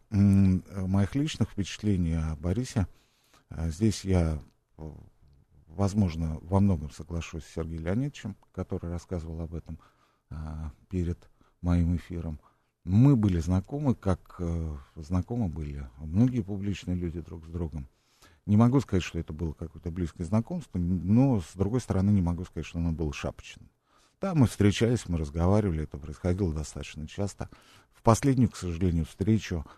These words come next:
а, в лобби одного из, э, отелей в центре Москвы он, а, посетовал на то, что мы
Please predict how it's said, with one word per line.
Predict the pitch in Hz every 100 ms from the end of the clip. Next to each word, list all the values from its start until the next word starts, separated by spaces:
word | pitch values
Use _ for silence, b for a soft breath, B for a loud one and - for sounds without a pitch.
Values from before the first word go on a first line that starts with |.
| B B -
а, | 80 82 80 76 71 - 80
в | 82 80 73 - _ -
лобби | 80 90 85 76 80 71 _ _ b b b b b
одного | - 78 87 87 82
из, | 76 - - -
э, | 82 78 73 67 -
отелей | 95 - 110 110
в | 101
центре | 107 90 85
Москвы | 85 85 - 95 113 113 87 - -
он, | 73 78 85 80 - _ _ _ _ _ -
а, | 78 78 76 73
посетовал | 87 90 107 101 82
на | 80
то, | 92
что | - 80
мы | 80 78 69